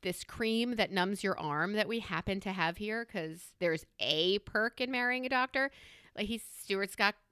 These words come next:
a cream that he can numb. I would have done that. I, I mean, I, I would have. She also wasn't supposed to eat or drink beforehand. And if you're a little dehydrated, your veins are smaller and they're more shallow and they're,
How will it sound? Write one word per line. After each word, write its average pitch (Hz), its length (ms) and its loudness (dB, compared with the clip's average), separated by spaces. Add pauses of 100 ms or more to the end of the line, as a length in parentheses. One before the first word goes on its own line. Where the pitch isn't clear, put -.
a 196 80 4
cream 196 540 0
that 151 120 -2
he 175 140 -2
can 175 260 -2
numb. 185 300 0 (240)
I 175 80 2
would 190 140 2
have 180 100 -2
done 156 220 2
that. 214 360 8
I, - 60 2 (140)
I 220 60 4
mean, 233 140 2
I, 214 120 2 (220)
I 214 120 4
would 226 180 0
have. 226 240 0
She - 240 -8
also 220 460 -4
wasn't 190 360 -4
supposed 180 360 -4
to - 120 -14
eat 185 120 -4
or 180 120 -2
drink 170 460 -8
beforehand. 233 580 -8
And 196 100 -4
if 180 120 -8
you're 190 120 -4
a 185 60 -6
little 190 280 -4
dehydrated, 220 920 -4 (920)
your 240 260 2
veins 247 480 4
are 175 160 2
smaller 170 540 2
and 160 160 -2
they're 170 100 -2
more 170 200 0
shallow 151 560 2
and 151 180 -2
they're, 143 300 -2